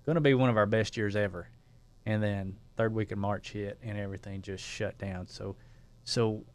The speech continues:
we need some help. We, we need you. If you're listening to this and, and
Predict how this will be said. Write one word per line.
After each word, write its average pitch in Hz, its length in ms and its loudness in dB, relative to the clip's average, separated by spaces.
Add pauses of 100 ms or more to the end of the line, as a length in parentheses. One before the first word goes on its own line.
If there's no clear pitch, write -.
we 156 220 10
need 277 160 8
some 165 160 4
help. 196 400 6
We, 165 160 4
we 180 240 6
need 202 300 6
you. 139 320 6
If - 180 -2
you're 180 80 6
listening 156 380 4
to 117 60 4
this 120 360 6
and, 107 240 -4
and 104 240 -6